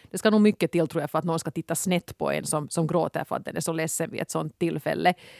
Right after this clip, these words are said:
Då är det knepigare. Jag har, jag blir till exempel, jag kan börja gråta om jag blir arg eller jag känner att, att nu var det här riktigt jäkla orättvist och så ska jag försvara mig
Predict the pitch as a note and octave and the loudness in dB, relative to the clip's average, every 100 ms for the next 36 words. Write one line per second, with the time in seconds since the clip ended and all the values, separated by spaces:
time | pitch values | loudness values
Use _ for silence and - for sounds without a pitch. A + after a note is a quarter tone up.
0 | - - - A#3 G#3 - D4+ C#4+ G3 F#3 | -20 -10 4 6 6 2 2 4 4 4
1 | F3 F3 - - A3 C4+ B3+ A#3+ B3 G#3+ | 6 4 0 0 6 6 6 4 4 2
2 | F#3 - F#3+ F3 F#3 F3 F3 - - A3+ | 2 4 2 4 6 6 4 -4 2 4
3 | F4 E4 G#3+ F3 - B3+ G3+ E3+ E3+ E3 | 6 6 6 6 6 8 8 6 4 4
4 | _ _ - F3+ F#3 F#3+ F3 F3+ F3 E3 | _ _ 0 2 6 4 6 6 4 2
5 | _ _ _ _ - B3 F4 F#3 D#3 E3+ | _ _ _ _ 6 8 8 4 4 4
6 | F3+ - A3 G3+ F#3 - F#3+ B3+ D#4 F#3+ | 4 4 4 6 4 4 6 8 8 6
7 | F#3 A3 F3+ A#3 - E3+ D#3+ F#3 E3+ - | 6 4 4 0 -2 -2 2 2 2 2
8 | F3 - E4+ D4+ G3 - F#3 F3+ - F3 | 2 6 8 8 6 4 4 4 2 0
9 | C4+ - B3+ - G3 - C4+ C4+ F#3+ F3 | 0 2 2 2 0 4 8 8 8 6
10 | E3+ E3+ E3+ | 4 2 2